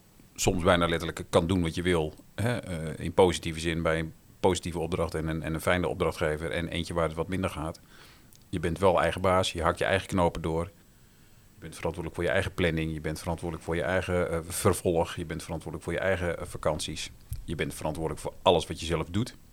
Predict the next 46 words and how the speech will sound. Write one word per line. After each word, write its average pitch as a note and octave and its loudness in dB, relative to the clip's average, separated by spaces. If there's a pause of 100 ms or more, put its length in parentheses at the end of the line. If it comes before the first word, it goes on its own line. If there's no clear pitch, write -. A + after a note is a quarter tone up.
(440)
Hè, A#2 -2
dan F2+ -2
moet E2 -2
je - 0
ook - -6
netjes - -4
afdekken D#2+ 0
en, D#2+ -6
en, D2 -6
en D#2 -6
zorgen D#2+ 2
dat D#2 -2
je D#2 -6
daar, D#2 0
eh, D#2 -4 (200)
hè, G#2 -2
de D#2+ -4
juiste D#2 0
afspraken, G2 -2
eh, F2+ -2
over F2 0
maakt E2+ 2
en E2 -4
blijft E2 2
maken. E2 -4 (760)
Maar D2 -2
het - -6
feit D#2+ 0
dat D2+ -2
je, D#2 -4
eh, D2+ -8 (540)
nou, - -8
letterlijk - -4
en D#2+ -4
figuurlijk D2+ -6
eigen D#2 0
baas D#2 2
bent D2+ -2
en D#2 -6
da-, D2+ -4
en D#2+ -8
daarmee, D2+ 0
hè, A2 -4 (160)
ondernemer E2 0
van D#2+ -2
jezelf, F#2+ -2